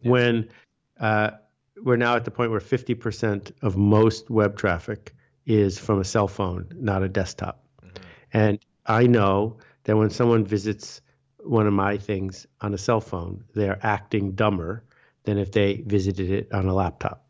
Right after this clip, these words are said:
Speaker 1: Yeah.
Speaker 2: That it, it makes things surface-oriented, uh, it makes things pretty instead of important,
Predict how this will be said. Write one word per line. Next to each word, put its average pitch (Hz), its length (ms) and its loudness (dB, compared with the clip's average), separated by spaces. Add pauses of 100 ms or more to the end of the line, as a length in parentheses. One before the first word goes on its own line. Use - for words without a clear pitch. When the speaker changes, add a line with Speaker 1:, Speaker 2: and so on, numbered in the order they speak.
(140)
Speaker 1:
Yeah. 87 120 -20 (380)
Speaker 2:
That 104 200 4
it, 104 180 -4
it 113 140 4
makes 101 260 2
things 98 260 2
surface-oriented, 120 1120 2 (360)
uh, 95 340 -2 (140)
it 104 100 -2
makes 101 280 -2
things 101 280 0
pretty 117 400 2
instead 98 340 2
of 90 80 -2
important, 110 640 -2